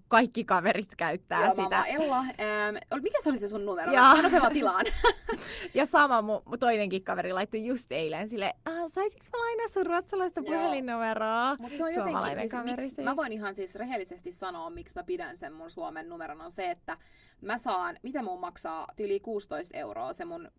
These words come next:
Speaker 2: liittymä, ja mä voin niinku koko Euroopassa surffaa. Siinä on niin paljon sitä surffiaikaa, kun vaan haluu, äm,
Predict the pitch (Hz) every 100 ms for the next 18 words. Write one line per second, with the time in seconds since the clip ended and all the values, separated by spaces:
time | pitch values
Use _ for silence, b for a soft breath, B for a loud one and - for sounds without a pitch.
0 | _ 359 349 349 - 381 226 - 349 370
1 | - 359 359 370 247 285 339 - 359 349
2 | 339 339 349 - 349 - - 196 202 b
3 | b b - 208 202 190 226 254 277 247
4 | 185 180 349 - 381 - 359 330 330 -
5 | 339 339 339 - 339 349 349 - 359 175
6 | 330 220 247 269 _ _ _ - 359 359
7 | 349 349 339